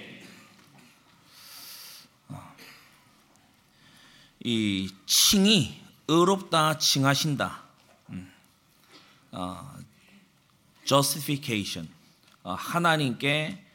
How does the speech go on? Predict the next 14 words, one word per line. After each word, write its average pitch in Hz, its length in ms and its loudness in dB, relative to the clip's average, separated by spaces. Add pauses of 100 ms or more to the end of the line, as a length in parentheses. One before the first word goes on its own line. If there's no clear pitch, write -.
(440)
에, 90 380 -6 (1600)
죄 143 180 6
없다, 147 500 6
의롭다, 160 760 4
아, 95 200 -4
그렇게 139 440 0
여김을 127 360 2
받는 92 340 -2
것. 90 300 -6 (1040)
어떻게 220 560 4
하나님께 180 1040 2
받아들여질 143 640 2
수 135 140 -4
있는가? 104 440 -6